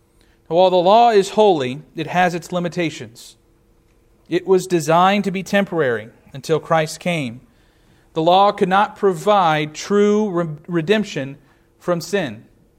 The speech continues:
If it could, then Christ was not necessary.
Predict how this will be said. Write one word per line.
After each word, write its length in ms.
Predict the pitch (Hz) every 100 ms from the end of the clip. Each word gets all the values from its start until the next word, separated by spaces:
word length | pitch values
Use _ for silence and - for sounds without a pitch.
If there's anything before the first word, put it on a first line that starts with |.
| _ _ _ _
If 140 | 151 143
it 160 | 160
could, 580 | - 226 185 139 175 180 - _ _ -
then 140 | 165
Christ 440 | 151 - 175 175 -
was 160 | 160
not 220 | 160 156
necessary. 600 | 170 196 170 - 135 113